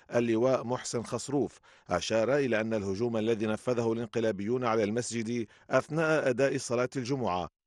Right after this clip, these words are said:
إشارة للنزعة الإجرامية والدموية للمهاجمين، وقال إنها الرسالة ذاتها التي أراد الانقلابيون توجيهها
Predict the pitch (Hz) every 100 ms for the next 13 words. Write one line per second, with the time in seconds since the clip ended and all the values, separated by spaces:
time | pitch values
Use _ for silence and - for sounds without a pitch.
0 | - 117 - 143 131 - 135 117 123 120
1 | 135 131 123 131 120 120 120 117 123 123
2 | 117 - 120 120 113 117 120 110 120 110
3 | - 107 113 107 107 113 113 123 127 90
4 | 80 - _ _ 98 101 113 120 127 123
5 | 117 120 120 113 107 131 123 117 113 113
6 | 127 123 123 120 - 113 117 127 117 120
7 | 123 123 120 110 107 120 120 131 120 101
8 | 143 135 123 127